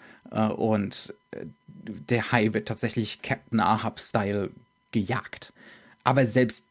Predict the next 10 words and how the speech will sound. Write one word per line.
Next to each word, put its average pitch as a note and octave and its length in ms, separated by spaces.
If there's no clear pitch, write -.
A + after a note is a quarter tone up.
diese F#3+ 300
letzte G#2+ 400
Sequenz, G#2+ 680
die - 120
eigentliche C#3+ 440
Action-Sequenz, B2 840
ist - 160
zehn B2+ 200
Minuten A#2 360
lang F#2 200